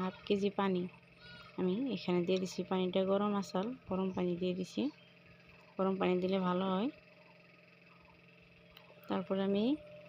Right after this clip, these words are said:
চালগুলো এই পানি আর দুধের সাথে ভালো করে মিশিয়ে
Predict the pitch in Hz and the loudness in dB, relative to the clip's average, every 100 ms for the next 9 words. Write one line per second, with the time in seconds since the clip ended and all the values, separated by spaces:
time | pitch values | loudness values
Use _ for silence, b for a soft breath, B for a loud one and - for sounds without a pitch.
0 | - - - 196 190 190 190 269 254 190 | -20 -10 -2 0 2 2 2 0 -2 -4
1 | 196 190 190 180 185 185 185 190 185 - | 0 0 0 0 -2 -2 -2 -2 -2 -2
2 | 190 190 180 180 185 196 190 202 - 190 | -2 0 2 2 2 0 2 0 0 -2